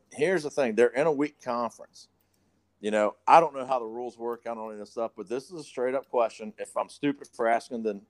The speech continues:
oh well. But look at what Notre Dame, Notre Dame's done until this year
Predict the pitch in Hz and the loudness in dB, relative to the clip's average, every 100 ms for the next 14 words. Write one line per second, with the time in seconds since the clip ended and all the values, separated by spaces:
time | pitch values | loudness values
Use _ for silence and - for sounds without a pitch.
0 | _ 123 127 95 95 - - - _ _ | _ 2 4 2 2 -4 -20 -20 _ _
1 | _ _ 127 123 - - - - _ _ | _ _ 2 2 -2 -16 -14 -16 _ _
2 | _ _ 123 156 180 151 135 143 127 - | _ _ -6 -6 -4 -6 -4 -6 -6 -4
3 | 110 117 - 110 113 107 117 117 127 - | -6 -6 -4 -2 -2 -4 -6 -4 -6 -4
4 | 120 113 - 123 120 | -6 -6 -6 -10 -10